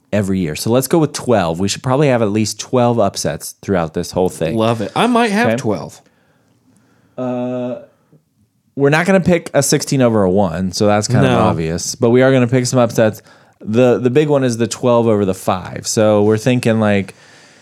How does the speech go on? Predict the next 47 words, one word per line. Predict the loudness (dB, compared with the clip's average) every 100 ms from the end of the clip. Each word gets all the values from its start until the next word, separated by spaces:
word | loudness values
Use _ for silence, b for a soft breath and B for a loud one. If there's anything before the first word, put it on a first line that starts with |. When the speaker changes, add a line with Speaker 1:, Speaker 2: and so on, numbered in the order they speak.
| b b _
Speaker 2:
I | 0
got | 2 2
a |
twelve | 2 4 4
over | 4 4
five | 2 2 2
right | 2 2
off | 2 0
the | -2
bat. | 0 0 0 2
Speaker 1:
Well, | 2 4
yeah, | 4 2
you | 2
have | 0
a | 0
twelve | 0 0 2
going | 0 0 0
all | 0
the | -2
way | -2
to | -2
the | -2 -4 -4
Final | -4 -4 -6
Four. | -4 -2
Speaker 2:
That's | 0
Speaker 1:
So | 0
Speaker 2:
right. | 2 0
Speaker 1:
you've | 0
got | -2 -2
a |
twelve | -2 -2 0
over | -4 -6
a | -6
lot | -2 -2 -2 -4
of |
people. | -8 -10 -6 -2
Speaker 2:
Booyah. | 0 0 -4 -6
Speaker 1:
Yeah. | -6 -6 -10 -18 -4
So | 2
that's | 2 0
five | -2 0 2 4
of | 2 0
your | 0
upsets | 0 -2 -4 -4
actually | -4 -6 -6 -4
right | -4 -4 -2
there. | -4 -4